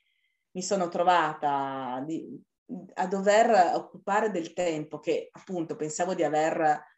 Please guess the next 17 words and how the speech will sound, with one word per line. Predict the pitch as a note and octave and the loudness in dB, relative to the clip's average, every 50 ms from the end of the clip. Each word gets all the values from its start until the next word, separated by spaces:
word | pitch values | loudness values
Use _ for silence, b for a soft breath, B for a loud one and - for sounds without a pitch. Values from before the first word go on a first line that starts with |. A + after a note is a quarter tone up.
| B B B B _ _ | B B B B _ _
che | - | -4
avevo | F3 F#3 F#3+ | -4 -2 -2
tenuto | F#3+ F#3 F#3 G#3 G#3+ A3+ | -2 -2 -2 0 0 2
da | G3 E3+ - - | 2 2 0 0
parte | - F3 F#3+ G#3 G#3+ - - - | 2 2 2 2 2 0 -2 -2
per | - D3+ | 0 -2
altre | D#3+ E3+ E3+ E3+ F3 E3+ | -2 -2 -4 -4 -6 -6
cose | E3+ - F3 E3+ D#3 D#3+ | -2 0 0 0 0 -2
che | D#3 D#3 D3 | -6 -8 -8
pensavo | - C#3+ D3 D3 C#3+ - E3 E3+ | -6 -8 -8 -8 -8 -8 -6 -6
succedessero | E3+ - E3 - - E3 E3 E3 - - E3 | -8 -10 -12 -10 -6 -6 -6 -6 -6 -6 -6
nella | D#3+ D#3 D#3 D3+ | -4 -4 -4 -4
mia | D#3+ E3+ | -4 -4
vita, | E3 F3 E3 E3 D3+ | -4 -4 -4 -4 -4
non | C#3 C#3+ D#3 | -6 -8 -10
sono | - F3+ D#3+ | -10 -10 -10
successe. | D#3+ - A3 G#3+ - - - D#3+ C#3+ D3 - - - - A3 B3 D#4+ - - _ | -10 -12 -14 -12 -10 -8 -6 -6 -4 -6 -8 -10 -6 -4 -4 -4 -4 -6 -12 _